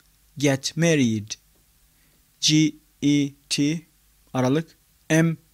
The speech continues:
A double R R I E D. Get married. Evlenmek.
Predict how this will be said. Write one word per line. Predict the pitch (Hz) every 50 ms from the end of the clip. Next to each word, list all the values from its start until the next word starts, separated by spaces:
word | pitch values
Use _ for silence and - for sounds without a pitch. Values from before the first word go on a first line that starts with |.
| _ _ -
A | 147 147 151 156 151 147 - _ - 131
double | 147 143 131 131 123 123
R | 143 151 - - _ _ _ _ _ _ _ -
R | 143 143 143 147
I | 156 156 - _ _ _ -
E | 147 139 135 135 135 139 - _ -
D. | 127 131 151 156 131 98 - _ _ _ _ _ _ _ _ _ _ -
Get | - 135 117 107 -
married. | 135 156 160 143 120 104 92 - _ - - - _ _ _ _ _ _ _ _ _ _ _ _ _ _ - -
Evlenmek. | 151 156 160 165 160 165 160 143 110 - - - _